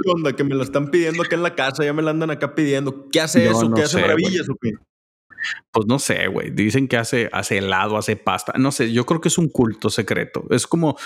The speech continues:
Speaker 2: esas cosas multinivel que es nada más para pocos, pero ya que estás ahí, te chupó la bruja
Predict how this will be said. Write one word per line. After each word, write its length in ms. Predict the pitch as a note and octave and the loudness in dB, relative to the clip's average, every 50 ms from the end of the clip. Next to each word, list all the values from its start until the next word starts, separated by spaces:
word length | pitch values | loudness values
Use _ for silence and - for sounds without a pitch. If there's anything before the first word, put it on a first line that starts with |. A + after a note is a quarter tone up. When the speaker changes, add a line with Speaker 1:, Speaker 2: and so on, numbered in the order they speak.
| - - _ | -18 -4 _
Speaker 2:
esas 240 | C3 - - E3 | -2 -2 -2 -2
cosas 280 | - - E3 D3+ E3+ E3 | 0 0 0 0 2 2
multinivel 720 | D#3 D3+ C3 B2 - B2 A2+ A#2 A#2 A#2 A2 A2+ B2+ B2+ | 2 2 2 2 0 0 0 2 2 2 2 0 0 -2
que 120 | - A#2+ | 0 -2
es 60 | A2+ A2 | -2 0
nada 140 | - C#3 | 2 2
más 180 | B2+ A#2 A2+ - | 2 2 0 -2
para 360 | - - B2+ G#2 - - - _ _ | -2 -2 -2 -2 -4 -6 -14 _ _
pocos, 360 | C3 B2 - - D3 C#3 - | -4 -4 0 0 0 0 0
pero 260 | - _ A#2 G#2+ G#2 | 0 _ 0 0 2
ya 240 | G#2+ G#2 G#2+ A2+ - | 0 0 -2 -2 -2
que 80 | - C3+ | -4 -6
estás 280 | - - B2+ A#2+ - B2 | -2 -2 -2 -2 0 0
ahí, 220 | A2 A#2 A#2 A2 | 0 0 -2 -2
te 140 | - G#2 G#2 | -2 -4 -2
chupó 340 | - - A2 - - B2+ B2+ | 0 -2 -4 2 2 2 2
la 120 | C#3 C3 | 2 0
bruja 440 | A#2+ B2 B2 B2 - - C3+ B2+ | 2 2 0 0 2 0 -2 -2